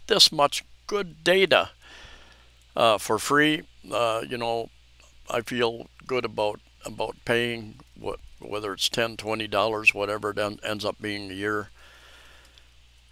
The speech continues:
And anyway, there again, you've got the Philippines here, Mindanao down here. You got the Visayas, you got Palawan over here,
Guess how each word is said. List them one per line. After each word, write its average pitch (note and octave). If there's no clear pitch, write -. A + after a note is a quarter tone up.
And A#2+
anyway, C#3
there C#3
again, B2
you've A2+
got A#2+
the A2
Philippines B2+
here, A#2
Mindanao A2
down F#2
here. G2+
You A2
got G2+
the G#2
Visayas, A2
you -
got -
Palawan G#2
over G2+
here, G#2